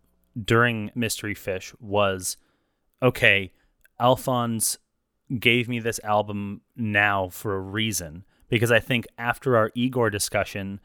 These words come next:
and me kind of tearing mumble rap apart and talking about what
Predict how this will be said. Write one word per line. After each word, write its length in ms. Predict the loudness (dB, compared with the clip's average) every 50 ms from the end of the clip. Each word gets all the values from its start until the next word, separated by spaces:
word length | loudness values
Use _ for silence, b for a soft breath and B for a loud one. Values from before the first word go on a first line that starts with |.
| b b b b b b
and 180 | 2 4 4
me 400 | 4 2 0 -2 -4 -6 -6 -10 _ _ _ _ _ _ _ _ _ _
kind 220 | -2 2 4 4
of 160 | 4 2 0 -4 _ -14 -8
tearing 380 | -4 -2 0 0 0 0 0
mumble 260 | 0 0 0 0 0 0
rap 240 | 0 0 0 -2
apart 480 | -4 -6 -4 -2 0 0 0 0 -2 _ _ _ -10
and 460 | -8 -6 -4 -4 -6 -6 -8 -10 -12 -16 _ _ _ _ _ _ _ _ _ _ _ _ _ _ _ _ _ _ _ _ _ _ _ _ _ _
talking 380 | 2 4 6 6 6 4 2 0
about 260 | 0 0 0 -2 -2
what 320 | -2 -2 0 0 0 -2